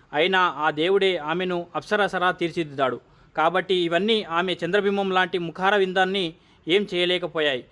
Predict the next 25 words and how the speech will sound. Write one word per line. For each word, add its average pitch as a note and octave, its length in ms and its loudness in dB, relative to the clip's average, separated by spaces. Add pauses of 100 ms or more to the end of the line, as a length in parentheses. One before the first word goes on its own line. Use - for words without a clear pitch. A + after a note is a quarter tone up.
(280)
ఆమె F#3+ 240 0
అందానికి G3+ 640 0
కోట్లాది F#3+ 460 0
మంది F#3 220 -4
ఫిదా F3 240 -2
అయిపోతున్నారు. D3+ 560 -4 (480)
ఇంతకు A3 400 4
పొగుడుతోంది F#3 640 0 (800)
ఏ G3 160 4
సినిమా A3 400 0
హీరోయిన్ G3 400 2
గురించో, F#3+ 440 0
మో-, E3 360 -2 (200)
మోడల్ F3+ 300 2
గురించో F#3 340 0
కాదు. C#3+ 300 0 (480)
రోడ్డుపై G3+ 480 4
రుద్రాక్ష, F3+ 460 0
ఇతర G3 340 2
మాలలు F#3 360 0
అమ్ముకునే F3 540 0
ఓ E3+ 200 4
సాధారణ E3 540 2
అమ్మాయి D#3+ 400 0 (440)
గురించి. D3+ 380 -4